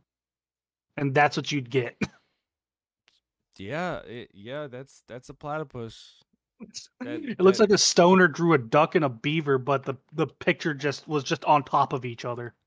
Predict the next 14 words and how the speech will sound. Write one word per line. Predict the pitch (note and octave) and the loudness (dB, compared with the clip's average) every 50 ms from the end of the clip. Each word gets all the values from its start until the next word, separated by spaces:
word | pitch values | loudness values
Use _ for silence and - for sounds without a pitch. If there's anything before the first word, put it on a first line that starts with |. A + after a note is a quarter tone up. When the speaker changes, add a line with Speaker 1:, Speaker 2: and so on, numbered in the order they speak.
| _ _ _ _ _ _ _ _ _ _ _ _ _ _ | _ _ _ _ _ _ _ _ _ _ _ _ _ _
Speaker 2:
Y-, | _ C#2 - _ _ _ _ _ _ | _ -20 -20 _ _ _ _ _ _
yeah. | F2+ F#2+ G2+ A2+ C3 D3 D#3 D3+ A#2+ F2 F2 _ _ _ _ _ _ _ _ _ _ - | _ -20 -20 -18 -16 -16 -16 -16 -18 -18 -20 _ _ _ _ _ _ _ _ _ _ -20
I, | G#2+ G2+ - _ _ | -20 -20 -20 _ _
yeah, | G2 G2+ G#2+ G#2 F#2+ | -20 -20 -20 -20 -20
that, | - G2 G2 _ _ | -20 -20 -20 _ _
that, | F2+ F#2 F#2+ - _ _ _ | -20 -20 -20 -20 _ _ _
that, | - G2 G2 _ - | -20 -20 -20 _ -18
that, | F#2+ F#2 F#2 _ _ _ _ _ | -18 -18 -18 _ _ _ _ _
that's | - F2 E2+ - _ | -20 -20 -20 -20 _
definitely | - - F#2+ - G#2 F#2 | -20 -20 -20 -20 -20 -20
a | F2 _ | -20 _
platypus. | _ G2 F#2+ F2 _ _ - - - _ _ _ _ _ _ _ _ _ _ | _ -20 -20 -20 _ _ -20 -20 -20 _ _ _ _ _ _ _ _ _ _
Huh. | C#3 C3+ - _ _ _ _ _ _ _ _ _ _ _ _ _ _ _ _ C3 - - _ _ _ - | -16 -16 -16 _ _ _ _ _ _ _ _ _ _ _ _ _ _ _ _ -20 -20 -20 _ _ _ -4
Speaker 1:
But | D3+ C#3 C3+ C#3 D3 | -2 -2 -2 -2 -4